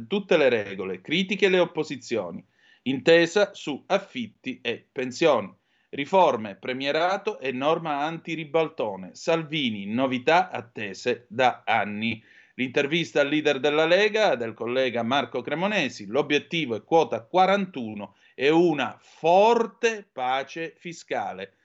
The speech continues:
Un rammarico di Salvini, avrei voluto una pace fiscale più incisiva. Il Fatto Quotidiano, anche qui si apre con l'immagine del video diffuso da Hamas. Hamas Israele, tre donne prigioniere attaccano Netanyahu.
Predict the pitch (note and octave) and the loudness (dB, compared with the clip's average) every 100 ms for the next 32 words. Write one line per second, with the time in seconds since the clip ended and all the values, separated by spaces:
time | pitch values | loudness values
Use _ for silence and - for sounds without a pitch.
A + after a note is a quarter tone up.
0 | _ _ D3 E3+ F3 F#3+ F#3 F#3 F3+ F3+ | _ _ -2 2 4 4 2 0 -4 0
1 | G3 G3 G#3 G3+ F3+ F#3 C3 A#2+ D3+ D#3+ | 0 0 -2 -2 -4 -6 -6 2 2 4
2 | D3 D3+ G3 G3 G3+ A#2+ A2+ D3+ C#3 A#2+ | 2 0 -2 -2 -4 -2 0 0 0 -6
3 | F#3 F#3 - F2+ F#2 F#2 C3 C#3+ B2+ C#3 | -6 -6 -8 -8 -10 -6 -6 -4 -2 -4
4 | - C3+ C3 B2+ B2+ - _ _ _ _ | -2 0 2 4 2 0 _ _ _ _
5 | _ _ _ D3 G#3 G#3 G#3 F#3+ G3 G3+ | _ _ _ -4 2 4 4 2 0 2
6 | G3 G3 F3 C#3+ C3 C#3 D3+ D#3+ D#3 F#3+ | 2 4 4 2 -2 -2 -4 -8 -6 -2
7 | F3 C3 B2+ C3+ C#3+ C3 B2 C3+ C3 C#3 | -2 -4 0 2 2 0 -4 -4 -4 0
8 | D3 C#3 A#2+ C3+ C3 B2+ A#2+ A#2+ B2+ D3 | 0 0 -6 -4 -4 -2 -2 -4 -4 0
9 | C3 B2 B2 C3+ B2+ C3 B2+ A#2+ C3 C#3 | 0 0 -4 -6 -2 2 4 4 2 2
10 | D#3+ C3+ - G#2+ A#2+ D#3 C#3+ D3 C#3+ C#3+ | 0 0 -4 -8 -2 -4 -4 -12 -6 2
11 | D3+ D#3+ C#3 A#2+ B2 A#2+ D3+ E3 D#3+ C3+ | 4 4 2 -2 -4 -4 -4 -4 -8 -8
12 | C#3+ C#3+ D3+ F3 F3 D3+ C#3+ C#3 C#3+ C#3 | -6 -4 0 0 0 0 -4 -2 -4 -4
13 | C#3 C3+ C#3 C#3+ C3 A2+ | -4 -2 -2 0 0 -2